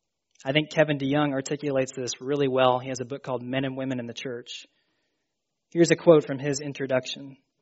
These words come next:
"The biblical pattern of male leadership is never an excuse for ignoring women or abusing women in any way. The truest form of biblical complementarity,"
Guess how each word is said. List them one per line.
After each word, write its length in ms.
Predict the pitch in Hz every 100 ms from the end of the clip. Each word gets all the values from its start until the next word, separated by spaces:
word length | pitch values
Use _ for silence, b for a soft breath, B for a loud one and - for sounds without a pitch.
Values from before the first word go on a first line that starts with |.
| _ _ _ _ _ _ _ _ _ _ _ _ _ _ _ _ - -
"The 100 | 143
biblical 460 | 135 170 214 - 190
pattern 420 | 156 156 135 131
of 140 | 127
male 300 | 131 143 160
leadership 560 | 151 135 127 - 120 -
is 320 | 143 139 139 123 -
never 640 | 143 151 175 147 117 104 - _ _ _ _ _ _ -
an 100 | 143
excuse 540 | 135 - 151 123 107 -
for 220 | 127 123
ignoring 560 | 127 117 117 123 151 160
women 320 | 160 180 202 _ _ _ _ _ _ -
or 140 | 127
abusing 480 | 117 135 151 170 151
women 260 | 131 131
in 140 | 135 127
any 180 | 135 135
way. 360 | 147 113 113 _ _ _ _ _ _ _ _ _ _ _ _ -
The 120 | 151
truest 500 | 147 - 185 214 -
form 440 | 156 143 131 147 156 _ -
of 220 | 120 117
biblical 640 | 147 147 170 180 185 202 _ _ _
complementarity," 1000 | - 143 139 160 180 - 113 110 120 147